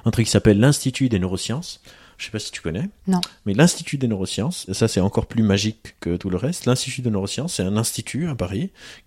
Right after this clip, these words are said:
Speaker 1: Et les personnes qui gèrent ce truc sont des experts en neurosciences. Pour être honnête, il y a un neuroscientifique avec eux.
Speaker 2: Mhm.
Speaker 1: Et voilà, ça la page. Vous souhaitez changer de métier,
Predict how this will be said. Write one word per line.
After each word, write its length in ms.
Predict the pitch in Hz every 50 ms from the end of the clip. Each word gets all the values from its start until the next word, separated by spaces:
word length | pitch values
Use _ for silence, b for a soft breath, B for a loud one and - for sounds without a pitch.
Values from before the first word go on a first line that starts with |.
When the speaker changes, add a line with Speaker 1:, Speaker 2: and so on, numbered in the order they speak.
| _ -
Speaker 1:
Et 40 | 98
les 100 | 107 107
personnes 400 | - 131 117 - - 143 139 139
qui 160 | - - 113 101
gèrent 420 | 98 95 110 175 208 202 - _ B B B B B B B B
ce 140 | - -
truc 300 | - - - 107 135 170 - - - -
sont 200 | - - - 104
des 220 | 101 107 104 107
experts 500 | 143 - - - - 92 117 151 170 - -
en 100 | - 110
neurosciences. 720 | 104 101 101 98 92 - - 95 135 175 - - - _ _ b b b b b b b b b b b - -
Pour 180 | - 131 135
être 160 | 127 - - 123
honnête, 260 | 127 135 135 - -
il 40 | 110
y 20 |
a 80 | - - -
un 100 | 147 147
neuroscientifique 880 | 147 139 131 120 117 - - 113 104 - - - - 110 - - - -
avec 300 | - 113 98 95 - -
eux. 60 | 117 180 202 - B B B B 180
Speaker 2:
Mhm. 60 | 170 B
Speaker 1:
Et 20 | 117
voilà, 340 | 110 101 92 110 147 170 - B B B B B
ça 120 | - 101
la 100 | 90 87
page. 220 | - - 92 127 -
Vous 80 | - -
souhaitez 320 | - 117 107 101 - 104
changer 320 | 101 - 110 107 101 101 95
de 80 | 92
métier, 580 | 87 90 87 - - - 87 98 107 117 127